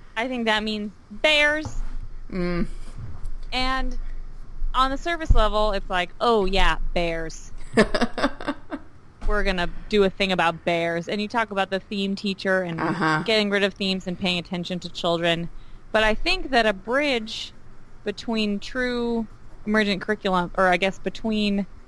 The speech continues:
Speaker 1: planned themes and emergent curriculum, is this idea of, like, "Well, these kids love dinosaurs, so let's do dinosaurs."
Speaker 2: Uh-huh.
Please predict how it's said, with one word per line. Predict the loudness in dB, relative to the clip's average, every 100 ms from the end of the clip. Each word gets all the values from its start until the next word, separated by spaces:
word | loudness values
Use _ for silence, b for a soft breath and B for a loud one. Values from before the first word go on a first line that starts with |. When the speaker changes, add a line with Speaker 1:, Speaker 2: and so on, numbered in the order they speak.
| -16 -12 -8 -2
Speaker 1:
planned | 4 6 8 8 8
themes | 6 2 0 -2
and | 0 0
emergent | 2 0 -2
curriculum, | -2 -2 -2 0 0 2
is | 2 4
this | 4 2
idea | 2 2 2
of, | 4
like, | 2 0 b b b
"Well, | -2
these | -2 -2 -2
kids | -2 0
love | 0 2
dinosaurs, | 2 0 -4 -4 -4
so | -4 -2
let's | -2 0
do | 0
dinosaurs." | 2 2 -2 -8 -14 -2
Speaker 2:
Uh-huh. | 2 4 4 0